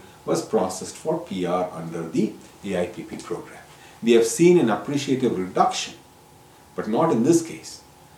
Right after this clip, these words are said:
in intakes in twenty twenty when you compare it with two thousand nineteen figures, because the pandemic was raging in twenty twenty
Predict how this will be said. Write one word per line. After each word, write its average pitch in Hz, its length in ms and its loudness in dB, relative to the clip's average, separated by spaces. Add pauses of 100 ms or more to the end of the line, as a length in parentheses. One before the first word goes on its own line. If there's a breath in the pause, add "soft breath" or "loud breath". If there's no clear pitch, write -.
(200)
in 117 200 2
intakes 110 680 0
in 123 220 -2
twenty 95 320 -4
twenty 92 360 -4
when 127 120 2
you 123 80 4
compare 101 400 -2
it 98 160 -4
with 92 240 -8
two 101 140 -8
thousand 90 320 -4
nineteen 87 420 -2
figures, 101 460 -4 (280 loud breath)
because 131 300 -6
the 131 80 -4
pandemic 104 600 -2
was 95 240 -4
raging 104 500 2
in 82 120 -10
twenty 71 320 -16
twenty - 340 -20